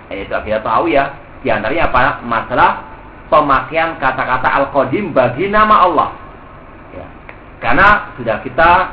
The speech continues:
pernah jelaskan, nama Allah itu tauqifiyah. Tidak boleh kita menetapkan nama Allah kecuali kalau ada apa? Dalilnya. Ya. Kita menyebutkan nama Allah Ar-Rahman Ar-Rahim. Karena apa? Allah berfirman, "Bismillahirrahmanirrahim" atau "Ar-Rahmanirrahim".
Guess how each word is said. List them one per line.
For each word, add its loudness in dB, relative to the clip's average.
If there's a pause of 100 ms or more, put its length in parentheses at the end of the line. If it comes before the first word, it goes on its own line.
(380)
pernah -2 (320)
jelaskan, 2 (760)
nama 4
Allah 6 (460)
itu -4
tauqifiyah. 0
Tidak 4 (120)
boleh 0
kita 0
menetapkan 0
nama 0
Allah 0
kecuali -2
kalau 2
ada 2
apa? 4 (600)
Dalilnya. 2 (720)
Ya. -12 (720)
Kita -2
menyebutkan 0
nama 2
Allah 4
Ar-Rahman 2
Ar-Rahim. 0
Karena 2
apa? 0
Allah 0
berfirman, 0
"Bismillahirrahmanirrahim" -2
atau -4
"Ar-Rahmanirrahim". 0